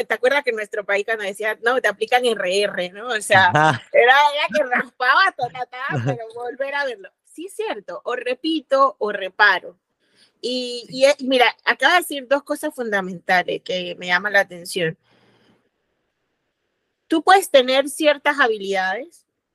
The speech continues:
Speaker 1: pero no siempre vas a estar en el lugar correcto. Y qué valiente decir no. O sea, "Este
Speaker 2: Ujú.
Speaker 1: no es mi lugar". Y te voy a com-,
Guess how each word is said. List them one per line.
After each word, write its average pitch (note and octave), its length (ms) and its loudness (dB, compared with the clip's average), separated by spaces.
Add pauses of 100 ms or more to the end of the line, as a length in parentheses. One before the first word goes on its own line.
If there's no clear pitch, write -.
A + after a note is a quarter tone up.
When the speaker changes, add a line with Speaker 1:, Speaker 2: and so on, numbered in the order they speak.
(380)
Speaker 1:
pero B3+ 300 0
no C4+ 320 -2
siempre D#4+ 960 -4 (140)
vas A#3+ 220 0
a C#4 40 -6
estar C#4 200 -2
en C#4 100 -6
el A#3 100 -2
lugar G3+ 320 0
correcto. A3+ 560 -2
Y B3 180 -6 (160)
qué D#4+ 240 4
valiente C#4+ 840 0 (100)
decir C4 480 -6
no. A#3 320 2
O - 120 -6 (320)
sea, A#3 260 -2
"Este C#4 320 4
Speaker 2:
Ujú. G#3 60 -4
Speaker 1:
no G3+ 120 -12
es G#3 120 -10
mi G#3+ 120 -6
lugar". F#3 240 -8
Y G3+ 60 -8
te A#3+ 100 -4
voy A#3+ 100 2
a - 40 -4
com-, C4 160 -12